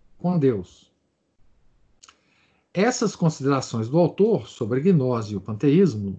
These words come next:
gregos confirmam, em linhas gerais, nosso quadro acima apresentado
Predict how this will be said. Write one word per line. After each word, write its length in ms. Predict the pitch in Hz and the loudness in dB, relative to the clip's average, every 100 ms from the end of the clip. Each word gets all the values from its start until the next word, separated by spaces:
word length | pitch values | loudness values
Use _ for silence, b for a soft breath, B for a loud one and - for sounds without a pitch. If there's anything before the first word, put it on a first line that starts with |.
| - | -6
gregos 680 | 107 165 175 110 95 - _ _ _ _ _ - | 2 4 4 0 -10 -20 _ _ _ _ _ -2
confirmam, 800 | 214 247 - 175 156 156 196 - | 2 2 2 2 4 4 2 -4
em 140 | 190 202 | 0 2
linhas 320 | 139 120 127 | 2 0 2
gerais, 600 | 196 156 151 160 - _ _ _ _ - | 2 4 2 -2 -6 _ _ _ _ -6
nosso 360 | 147 170 170 202 | 0 0 0 -6
quadro 420 | - 147 147 170 | 0 2 2 2
acima 420 | 202 - 147 139 | 0 -2 -4 -2
apresentado 720 | 151 170 170 202 160 143 156 | -2 -2 0 0 0 -2 -2